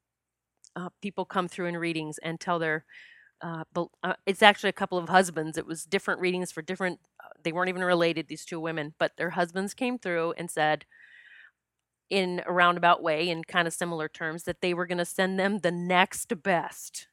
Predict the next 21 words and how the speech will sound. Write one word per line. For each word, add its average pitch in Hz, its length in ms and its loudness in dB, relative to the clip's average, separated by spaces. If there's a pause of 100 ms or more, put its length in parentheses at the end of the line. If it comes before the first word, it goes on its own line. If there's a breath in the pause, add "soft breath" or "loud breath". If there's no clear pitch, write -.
that - 220 -6
they 185 120 4
were 226 140 2
the 277 100 0
best, 208 560 6
but 160 120 -6
they're 170 120 0
gonna 165 160 -4
send 170 220 2
them 175 100 -2
the 185 60 0
next 196 280 0
best. - 420 -10 (520 loud breath)
And 185 440 2 (800 loud breath)
when 202 240 2
I 185 80 6
told 214 340 0
these 185 180 0
two 190 220 -8
ladies 180 440 0
that, 156 280 0